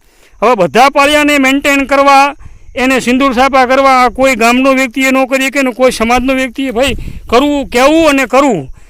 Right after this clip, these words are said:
આ બંનેમાં બહુ એમ કહેવાય કે જમીન આસમાનનો ફેર છે. અને હવે આપણે એ વાતને મૂકીએ એક બાજુ અને આ પાળીઓ જે છે એને આપણે થોડુંક વિશ્લેષણ કરીએ તો આપણને ખ્યાલ આવે. તો મિત્રો આ જે પાળીઓ છે ને એને જોતાં એવું લાગે છે કે આ કોઈ એક પાળીઓ નહીં,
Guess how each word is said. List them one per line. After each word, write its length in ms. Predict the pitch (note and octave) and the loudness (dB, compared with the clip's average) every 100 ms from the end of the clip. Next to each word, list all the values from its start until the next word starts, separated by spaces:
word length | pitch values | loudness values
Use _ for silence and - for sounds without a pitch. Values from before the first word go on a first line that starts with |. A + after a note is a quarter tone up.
| - A3 | -10 -4
આ 100 | A#3+ | -2
બંનેમાં 420 | C4 C4+ C4+ C4 | 0 0 0 2
બહુ 240 | A#3 C4+ C4+ | 2 2 2
એમ 180 | B3+ | 0
કહેવાય 260 | B3+ C4 B3 | 0 0 0
કે 60 | F#3 | 0
જમીન 300 | G3+ A#3+ A#3 | 0 0 2
આસમાનનો 480 | A3+ A#3+ A3+ G#3+ | 0 0 -2 -2
ફેર 200 | E3 A3 | 0 -2
છે. 240 | G3 D4 D#4 - - - - | -2 -4 -6 -10 -18 -20 -10
અને 160 | G#3 A3 G#3 | -4 -2 0
હવે 160 | G3 C4 | 0 2
આપણે 320 | B3 B3+ B3 | 0 -2 0
એ 40 | |
વાતને 300 | A#3 A#3+ C4 | 0 0 -2
મૂકીએ 400 | A#3 A#3 C4+ B3+ | -4 -4 -4 -2
એક 80 | A#3 | -2
બાજુ 300 | C#4 C4 B3 G#3 - - - - | 0 -2 -2 -8 -14 -20 -20 -10
અને 140 | G#3+ | -6
આ 80 | G#3+ | -4
પાળીઓ 360 | G#3 G#3 A#3 A#3 | -4 -4 -4 -4
જે 140 | B3 | -4
છે 140 | G#3+ C#4+ A3+ | -6 -6 -6
એને 140 | A3 | -6
આપણે 260 | G#3+ A3+ A3 | -6 -8 -10
થોડુંક 240 | A#3 F3 | -10 -12
વિશ્લેષણ 460 | F#3+ A#3 A#3+ A#3+ A3+ | -10 -8 -8 -10 -10
કરીએ 400 | C4+ C#4 G3 G3+ - - - - | -6 -4 -4 -4 -14 -20 -20 -16
તો 80 | - | -12
આપણને 220 | G#3 A#3 | -10 -10
ખ્યાલ 300 | F#3+ G3 G#3+ | -8 -4 -2
આવે. 200 | F#3 G3 C4 C4+ | 0 -2 -6 -12
તો 100 | G#3 | -12
મિત્રો 360 | G#3 A#3 B3+ C4 | -10 -10 -6 -6
આ 300 | F#3+ G3 A#3 | -6 -6 -4
જે 140 | B3+ | -6
પાળીઓ 360 | B3+ A#3+ C4 C4 | -6 -6 -6 -6
છે 120 | D4 | -6
ને 120 | C4+ | -8
એને 120 | B3 G#3+ | -8 -8
જોતાં 280 | G#3 B3 A#3+ | -8 -6 -4
એવું 180 | B3+ | -4
લાગે 260 | B3+ C#4 C4+ | -6 -2 -2
છે 140 | G3+ A#3+ B3+ - _ - - - | 0 -2 -4 -12 _ -20 -20 -12
કે 140 | B3 B3+ | -6 -4
આ 180 | A3+ A#3+ | -2 -6
કોઈ 380 | A#3+ B3+ B3+ A#3+ A3+ | -2 -2 -2 -2 -4
એક 160 | B3 A#3+ | -4 -6
પાળીઓ 340 | B3+ C4 C4+ | -4 -2 -2
નહીં, 340 | D4 C4 C4+ | 0 0 -2